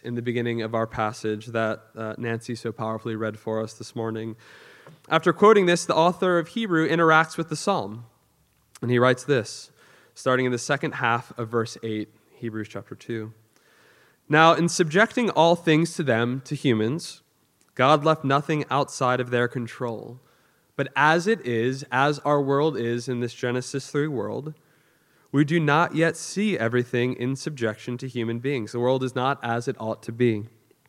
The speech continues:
But we do see Jesus, who for a little while was made lower than the angels. Jesus now crowned with glory and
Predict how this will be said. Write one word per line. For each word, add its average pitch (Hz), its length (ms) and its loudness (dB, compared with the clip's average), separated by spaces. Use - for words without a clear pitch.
But 139 100 0
we 131 120 0
do 127 160 0
see 123 160 -4
Jesus, 110 720 -6
who 160 180 6
for 160 280 2
a 147 80 4
little 160 400 2
while 131 460 2
was 123 220 -2
made 123 300 0
lower 127 400 0
than 123 160 -2
the 123 140 -2
angels. 110 580 -8
Jesus 127 460 -4
now 131 300 0
crowned 135 400 -2
with 127 200 -6
glory 143 460 0
and 135 160 -2